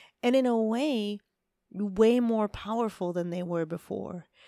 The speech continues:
And they're able to utilize their power.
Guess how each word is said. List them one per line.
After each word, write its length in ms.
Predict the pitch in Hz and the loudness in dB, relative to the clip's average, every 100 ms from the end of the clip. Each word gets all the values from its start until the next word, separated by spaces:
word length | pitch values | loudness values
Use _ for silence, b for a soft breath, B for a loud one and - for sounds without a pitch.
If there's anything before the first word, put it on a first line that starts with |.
| B B B _ - | B B B _ 2
And 460 | 208 196 190 180 - | 4 4 2 -2 -4
they're 220 | 190 185 | 0 0
able 260 | 190 190 190 | 0 -2 -2
to 240 | - 185 | -4 -6
utilize 640 | 185 202 220 196 185 180 165 | -6 -4 -4 -2 0 -2 -2
their 100 | 175 | -4
power. 500 | - 170 170 175 | -6 -8 -6 -6